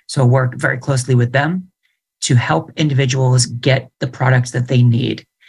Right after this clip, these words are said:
uh, whether it be something software-based, hardware-based, um, you name it. So that's what I do. I've been here about fifteen years now.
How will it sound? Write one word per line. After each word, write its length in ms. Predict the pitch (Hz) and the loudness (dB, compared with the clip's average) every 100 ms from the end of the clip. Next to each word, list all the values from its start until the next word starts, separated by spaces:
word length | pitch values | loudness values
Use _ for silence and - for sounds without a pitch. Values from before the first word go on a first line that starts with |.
| _ | _
uh, 200 | 135 127 | -4 0
whether 300 | 127 131 131 | 2 2 2
it 160 | 131 - | -2 -2
be 160 | 131 123 | 0 2
something 600 | 123 127 123 127 123 123 | 2 0 2 2 4 2
software-based, 880 | - 160 160 156 131 147 147 - - _ _ | 0 0 0 -2 0 0 -2 -6 -12 _ _
hardware-based, 840 | - 147 143 135 127 135 131 - - - - | -2 0 2 0 0 0 -2 -4 -10 -20 -10
um, 340 | - 120 113 117 - | -2 2 4 2 2
you 160 | 143 | 2
name 240 | 123 120 117 | 4 4 0
it. 160 | - _ _ _ _ _ _ _ _ - | -6 _ _ _ _ _ _ _ _ -6
So 440 | 147 127 123 120 - _ _ - | 0 4 4 2 -4 _ _ -2
that's 420 | 156 160 - - | -2 -2 -8 -8
what 160 | - 147 | -2 0
I 120 | 196 | 0
do. 280 | 196 220 190 | -2 -2 -2
I've 240 | - 139 | -2 -2
been 140 | 127 139 | -2 0
here 180 | 135 135 | 0 0
about 240 | 127 - | -2 -4
fifteen 500 | - 160 - 156 143 | -4 -4 -2 0 2
years 320 | 135 147 139 | 2 0 0
now. 360 | 143 147 143 | 0 0 -2